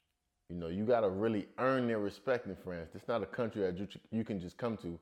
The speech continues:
and the players are gonna look at you like you a king. Nah, you might go to other countries and do that, but here, you really have to earn your respect on the team. You could be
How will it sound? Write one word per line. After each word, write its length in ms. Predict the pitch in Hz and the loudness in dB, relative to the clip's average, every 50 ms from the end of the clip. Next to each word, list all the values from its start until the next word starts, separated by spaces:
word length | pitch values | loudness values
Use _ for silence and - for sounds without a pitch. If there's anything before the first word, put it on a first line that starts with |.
| _ _ _ _ _ _ _ | _ _ _ _ _ _ _
and 100 | - 90 | -8 -8
the 60 | 90 85 | -8 -8
players 380 | - - 123 113 110 101 90 | -2 2 4 4 6 4 2
are 40 | 90 | 0
gonna 220 | 85 95 90 92 | -2 -2 -2 -2
look 160 | 104 107 90 101 | -2 -2 0 0
at 200 | 85 78 - - | -2 -2 -4 -6
you 60 | 85 | -6
like 220 | 82 80 78 - | -6 -6 -6 -6
you 100 | 101 90 | -6 -6
a 180 | - - - - | -6 -8 -10 -8
king. 240 | - 107 87 76 73 - _ _ _ _ _ _ _ _ _ _ _ _ _ _ _ _ - - | -6 -6 -6 -8 -10 -16 _ _ _ _ _ _ _ _ _ _ _ _ _ _ _ _ -14 -8
Nah, 360 | 98 101 101 90 85 78 73 | -6 -4 -4 -2 -4 -4 -4
you 100 | 85 98 | -4 -4
might 240 | 107 113 107 98 92 | -2 0 0 2 2
go 100 | 101 98 | 0 0
to 80 | 90 80 85 | 0 0 0
other 180 | 110 117 117 | 0 0 0
countries 380 | - - 104 90 80 - 85 85 | 0 -2 -4 -6 -6 -6 -10 -10
and 120 | 85 82 | -8 -8
do 100 | 82 85 | -8 -6
that, 220 | 82 80 78 80 80 | -6 -6 -6 -6 -6
but 160 | 80 80 - _ _ _ _ _ _ _ _ | -8 -10 -10 _ _ _ _ _ _ _ _
here, 440 | - 127 147 185 202 190 175 - - - - - _ _ _ _ _ _ _ _ - | 2 6 6 8 6 6 2 -2 -10 -18 -20 -20 _ _ _ _ _ _ _ _ -6
you 200 | - 110 123 123 | -2 0 2 2
really 380 | 113 104 113 127 123 117 110 104 | 4 4 4 6 6 6 4 2
have 200 | 101 101 98 - | 0 -2 -4 -4
to 120 | 95 95 - - | -4 -4 -4 -2
earn 260 | 101 110 110 107 104 101 | -2 -2 0 0 -2 -2
your 100 | 98 92 | -2 -4
respect 500 | 87 90 - - - 104 92 80 - - - - _ _ _ _ _ _ _ _ _ _ _ _ _ _ - | -4 -6 -8 -6 -2 -2 -2 -2 -2 -8 -20 -20 _ _ _ _ _ _ _ _ _ _ _ _ _ _ -8
on 140 | 95 92 85 | -6 -6 -6
the 40 | 78 | -8
team. 360 | - - 117 107 95 82 73 - - _ _ _ _ _ _ _ _ _ _ _ _ _ - | -8 -6 -4 -4 -4 -4 -8 -10 -16 _ _ _ _ _ _ _ _ _ _ _ _ _ -8
You 100 | - 110 | -6 -6
could 180 | 101 - 98 87 | -4 -4 -2 -2
be 260 | 92 87 82 80 | -2 -2 -4 -4